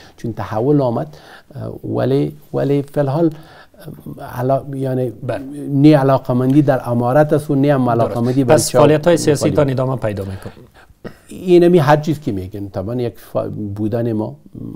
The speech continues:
Speaker 1: ملاقات‌های ما، نظر ما، اینی مصاحبه‌ای که ما با
Speaker 2: بسیار.
Speaker 1: شما داریم، اینی جمع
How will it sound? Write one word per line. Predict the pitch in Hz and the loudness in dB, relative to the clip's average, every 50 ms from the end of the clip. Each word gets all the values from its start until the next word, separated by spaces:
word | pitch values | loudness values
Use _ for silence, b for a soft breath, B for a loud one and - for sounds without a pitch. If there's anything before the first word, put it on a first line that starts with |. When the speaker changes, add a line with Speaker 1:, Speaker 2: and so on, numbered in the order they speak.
| - - | -12 -10
Speaker 1:
ملاقات‌های | 104 104 101 101 98 - - 104 95 - 113 113 113 | -8 -6 -4 -6 -6 -6 -8 -10 -8 -4 -4 -4 -4
ما، | 107 104 107 104 | -4 -4 -6 -6
نظر | 104 101 98 95 98 95 98 110 113 113 113 | -6 -6 -6 -6 -6 -4 -2 -2 -2 -2 -2
ما، | 104 107 104 | -4 -4 -4
اینی | 95 98 98 107 | -4 -4 -4 -4
مصاحبه‌ای | 113 110 107 101 - 98 98 98 95 123 127 117 | -4 -4 -6 -6 -4 -4 -4 -4 -2 -4 -4 -4
که | - 113 | -6 -6
ما | 110 | -6
با | 107 | -4
Speaker 2:
بسیار. | 104 101 101 101 | -4 -4 -6 -6
Speaker 1:
شما | 95 - 117 107 104 101 | -6 -6 -6 -6 -6 -6
داریم، | 95 104 107 123 151 151 151 B B B B B B B B B B B _ _ _ _ _ _ | -4 -4 -4 -4 -6 -8 -10 B B B B B B B B B B B _ _ _ _ _ _
اینی | - 107 107 107 117 120 113 107 107 - - - 104 | -10 -8 -6 -4 -4 -4 -4 -6 -8 -12 -16 -14 -8
جمع | 95 117 110 113 123 127 120 113 113 113 113 107 104 | -6 -6 -4 -2 -2 -2 0 0 -2 -2 -2 -2 -4